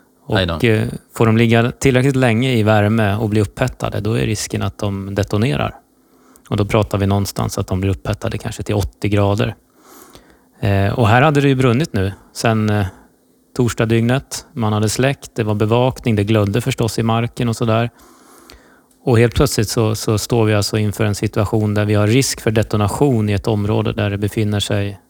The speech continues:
Speaker 2: brandmän och, eh, soldater.
Speaker 1: Ja, och då, du, vi brukar ju prata i varje avsnitt om riskbedömning, så då måste ju min fråga till dig bli,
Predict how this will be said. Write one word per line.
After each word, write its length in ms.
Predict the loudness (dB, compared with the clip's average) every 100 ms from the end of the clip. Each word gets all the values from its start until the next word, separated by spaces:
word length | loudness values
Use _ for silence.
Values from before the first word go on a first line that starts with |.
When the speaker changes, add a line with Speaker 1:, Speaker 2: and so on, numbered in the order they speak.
| _ _
Speaker 2:
brandmän 520 | 0 2 2 0 -2 -2
och, 220 | -4 _ _ -8
eh, 180 | -8 -6
soldater. 560 | -4 -2 -2 -6 -18 _ _ _ _ _ _ _ _ _ _ -20 -20 -20 -20 -20 -4
Speaker 1:
Ja, 260 | 2 2 0 -8 -8
och 120 | -4
då, 360 | 0 4 4 2
du, 300 | 0 -4 -6
vi 180 | -4 -4
brukar 360 | -2 -4 0 0
ju 120 | -2
prata 720 | -2 0 0 -2 -2 -2 -2 -6 -4
i 140 | -4
varje 440 | 0 0 2 2
avsnitt 480 | 2 0 -2 -6 -4
om 160 | -6 -2
riskbedömning, 800 | -2 -4 -6 -2 0 0 -2 -4
så 100 | -2
då 60 |
måste 360 | -2 -4 -4 -2
ju 60 |
min 120 | -2 -2
fråga 300 | -2 -2 -2
till 120 | -4
dig 140 | -4
bli, 300 | -4 -4 -4